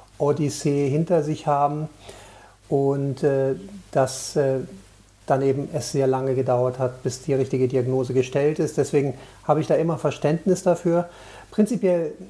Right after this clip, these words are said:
kann ich erstmal nur sagen, ja, nur um die Dimension, äh, zu, darzustellen, es ist tatsächlich, äh, das häufigste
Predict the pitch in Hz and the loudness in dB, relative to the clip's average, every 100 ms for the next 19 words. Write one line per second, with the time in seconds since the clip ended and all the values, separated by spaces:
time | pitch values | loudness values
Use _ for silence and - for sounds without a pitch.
0 | 180 - 156 156 156 156 151 139 143 139 | -6 0 2 2 2 2 2 2 2 2
1 | 143 143 147 143 131 135 139 139 139 139 | 0 0 0 0 0 0 0 2 0 0
2 | 156 170 143 - 135 131 170 185 170 185 | 2 2 -2 -4 -4 -4 -4 -6 -4 -4
3 | 196 202 - - 147 139 131 185 156 131 | -4 -8 -10 -4 -2 0 -4 -6 -2 -2
4 | 135 151 - 143 135 139 131 - - - | 0 -4 -2 0 0 0 -6 -12 -20 -20
5 | - _ - 143 180 - 156 - 147 143 | -20 _ -10 -4 -4 0 -2 0 0 0
6 | 156 151 - 143 139 143 - 190 - - | 0 0 0 0 0 -2 -6 -12 -14 -16
7 | - - - 180 - - 160 160 156 - | -16 -18 -20 -4 -2 0 0 0 -4 -4